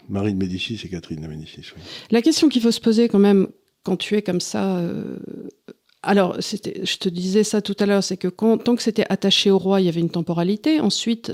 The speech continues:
Speaker 2: la dette est, est arrivée en se disant, c'est une dette de royaume, donc elle restait dans le
Speaker 1: Ce
Speaker 2: temps.
Speaker 1: qui veut dire qu'il y a un trésor public.
Speaker 2: Ce qui veut dire qu'il y a un trésor public.
Speaker 1: Donc un ministère des Finances.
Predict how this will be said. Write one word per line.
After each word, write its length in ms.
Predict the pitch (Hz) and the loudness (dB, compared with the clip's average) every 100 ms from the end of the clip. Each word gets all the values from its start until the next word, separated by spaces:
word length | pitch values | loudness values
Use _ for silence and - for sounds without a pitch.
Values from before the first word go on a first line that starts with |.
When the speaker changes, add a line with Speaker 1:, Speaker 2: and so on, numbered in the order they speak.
| - | -4
Speaker 2:
la 220 | 180 175 | -2 0
dette 300 | 175 240 202 | 2 2 2
est, 100 | 175 175 | 0 -2
est 140 | 185 185 | -4 -2
arrivée 360 | 180 180 196 | -2 0 0
en 80 | 196 | 0
se 60 | - | -2
disant, 260 | 180 185 | -4 -2
c'est 140 | 180 185 | -2 -2
une 80 | |
dette 160 | 180 180 | -2 0
de 80 | 180 | -2
royaume, 520 | 180 190 185 202 190 | 0 2 4 4 4
donc 160 | 165 160 | 2 -2
elle 120 | 160 | -2
restait 300 | 165 - 170 | -4 -4 -2
dans 100 | 170 | -2
le 80 | 196 | 0
Speaker 1:
Ce 60 | |
Speaker 2:
temps. 100 | 302 | 0
Speaker 1:
qui 60 | 320 | -2
veut 140 | 196 113 | -2 -6
dire 140 | 143 | -8
qu'il 100 | - | -4
y 20 | |
a 40 | 98 | -4
un 40 | |
trésor 340 | 95 101 101 - | 0 0 -2 -2
public. 440 | 127 117 107 - | -4 0 -2 -2
Speaker 2:
Ce 100 | - | -4
qui 100 | 240 | 0
veut 100 | 202 | 2
dire 160 | 202 202 | 2 0
qu'il 100 | 202 | 0
y 40 | |
a 20 | |
un 40 | 185 | 0
trésor 320 | 202 185 180 | 0 0 0
public. 260 | 214 208 311 | 0 2 2
Speaker 1:
Donc 140 | - | 4
un 40 | 98 | 2
ministère 300 | 101 95 95 | 2 2 0
des 80 | 98 | 0
Finances. 480 | 120 95 87 - | 0 0 -4 -10